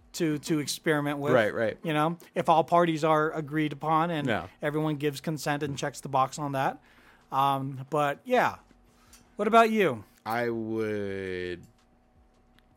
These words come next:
Speaker 2: I wouldn't, I don't think I'd handle it that well. Like, not in terms of, like, going into outrage or anything like that. Just, like, I don't know how I would even begin to process it because,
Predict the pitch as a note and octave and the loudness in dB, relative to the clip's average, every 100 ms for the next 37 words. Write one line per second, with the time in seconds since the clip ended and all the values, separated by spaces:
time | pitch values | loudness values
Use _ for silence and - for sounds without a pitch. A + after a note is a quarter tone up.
0 | - - A#2 G#2+ F#2 F2+ _ _ _ _ | -20 -14 -10 -10 -12 -16 _ _ _ _
1 | _ - - - B3 E4+ G3+ G#3 - A2+ | _ -20 -18 -6 -2 -2 -2 -4 -4 -4
2 | A2 A2 B2 C3 C#3 C#3 A#2+ D#3 D#3 D3 | -4 -4 -2 -2 0 0 0 0 -2 -4
3 | _ _ _ _ _ D3+ D3 E3 F#3+ G3 | _ _ _ _ _ 0 2 2 0 -2
4 | F#3+ G3+ F#3+ F3+ D#3 C#3 - - - C3 | -4 -4 -2 -4 0 0 0 -6 -10 -2
5 | C3 B2+ A#2+ A#2+ - A#2 G#2 A#2 A2+ A2+ | -2 -2 -4 -6 -6 -6 -4 -2 -2 -4
6 | G#2+ G#2+ A#2+ A2+ A#2 G#2+ F#2 G2+ A#2 A#2 | -4 -4 -4 -6 -6 -6 -6 -4 -4 -6
7 | A2+ A#2 G#2+ A#2 A2+ B2+ B2+ B2+ A#2+ A#2+ | -8 -6 -6 -8 -4 -4 -4 -6 -8 -6
8 | A#2 A#2 A2+ A2 A2 G#2+ G#2+ G#2+ A2 G#2 | -4 -2 -2 -2 -6 -8 -8 -8 -8 -10
9 | G#2+ - G2 A2 B2 A#2 C3 A#2 G#2+ A#2 | -10 -8 -8 -6 -8 -8 -8 -10 -6 -4
10 | G#2+ | -4